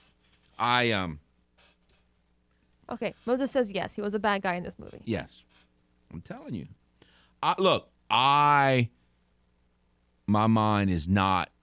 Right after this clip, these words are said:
Speaker 1: stable right now with last week with the Saints, so I'm teetering on the edge, but I, I did have that, that vague memory of it. Anyway, all right, the game hotline is seven oh six oh one one one, seven oh six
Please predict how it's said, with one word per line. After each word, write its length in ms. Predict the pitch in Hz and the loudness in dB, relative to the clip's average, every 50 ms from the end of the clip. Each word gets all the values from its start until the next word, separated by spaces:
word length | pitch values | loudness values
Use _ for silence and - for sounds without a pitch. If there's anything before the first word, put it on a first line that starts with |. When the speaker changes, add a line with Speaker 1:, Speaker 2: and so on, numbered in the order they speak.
| _ _ | _ _
Speaker 1:
stable 540 | - - - - 101 90 90 85 76 80 80 | -14 -12 -6 -4 -2 -2 -2 -2 -4 -6 -8
right 220 | 80 80 76 73 67 | -8 -10 -10 -10 -10
now 420 | 78 76 76 73 73 71 71 - _ _ - | -12 -10 -10 -10 -10 -12 -12 -14 _ _ -16
with 300 | 76 78 76 71 - - | -12 -12 -12 -12 -10 -8
last 340 | 80 87 85 82 80 - 82 | -6 -4 -4 -4 -6 -8 -10
week 240 | 82 80 73 - | -10 -10 -10 -10
with 140 | - 78 73 | -12 -12 -12
the 80 | 73 69 | -10 -12
Saints, 480 | - - - 90 80 73 71 - - | -10 -8 -6 -4 -4 -4 -6 -10 -10
so 80 | - 78 | -8 -6
I'm 160 | 76 80 85 | -4 -4 -4
teetering 540 | 80 - - 120 120 113 104 98 95 90 87 | -6 -4 -2 -2 -2 0 -2 -2 -2 -4 -4
on 160 | 85 82 82 | -4 -6 -6
the 80 | 78 78 | -8 -8
edge, 460 | 82 98 98 87 80 78 76 - - - | -8 -6 -6 -6 -6 -8 -10 -12 -16 -12
but 160 | 87 87 76 | -12 -10 -10
I, 160 | 73 78 78 - | -8 -10 -12 -10
I 120 | - 80 85 | -10 -10 -10
did 280 | 82 82 95 98 85 | -8 -6 -6 -6 -6
have 260 | 82 85 78 76 76 73 | -6 -6 -8 -8 -8 -8
that, 220 | 78 76 73 - _ _ - | -8 -8 -8 -10 _ _ -10
that 160 | 76 78 73 | -10 -10 -10
vague 300 | 69 76 73 71 69 67 | -10 -10 -10 -10 -10 -12
memory 360 | 71 67 64 53 50 50 50 50 | -12 -12 -12 -14 -16 -18 -20 -20
of 80 | - - | -20 -14
it. 60 | - - | -4 -2
Anyway, 340 | - 220 160 92 69 67 _ _ _ _ _ _ _ _ _ _ _ _ _ _ - - _ _ _ _ _ _ _ _ _ _ _ _ | 0 2 2 0 -2 -4 _ _ _ _ _ _ _ _ _ _ _ _ _ _ -20 -20 _ _ _ _ _ _ _ _ _ _ _ _
all 200 | - - 139 151 | 0 2 4 4
right, 240 | 156 139 120 107 - | 6 4 4 2 2
the 80 | 107 117 | 0 0
game 280 | 107 139 143 147 139 | 2 4 4 6 6
hotline 680 | 131 120 143 175 190 - 180 175 170 170 165 156 156 143 | 6 6 6 4 4 4 4 4 6 6 6 6 6 4
is 120 | 127 113 | 4 4
seven 320 | - - 160 151 147 151 151 | 4 4 2 4 4 4 2
oh 160 | 147 139 131 | 4 2 2
six 420 | - - - - 220 208 - - - - | 0 0 2 2 2 2 0 -2 0 4
oh 260 | 170 165 156 151 147 | 6 6 6 6 6
one 340 | 143 139 131 123 117 117 123 | 6 6 4 4 4 4 4
one 320 | 151 190 208 208 202 196 | 4 4 4 4 4 4
one, 340 | 190 185 185 180 175 175 147 | 4 4 6 4 4 4 2
seven 640 | - - - - - 208 214 220 214 240 240 233 226 | 0 0 0 4 4 6 6 6 6 6 4 4 4
oh 340 | 165 196 202 208 208 214 202 | 4 4 6 6 6 4 4
six 520 | 165 - - - 190 185 180 143 - - | 0 -2 0 2 2 2 2 0 -2 -8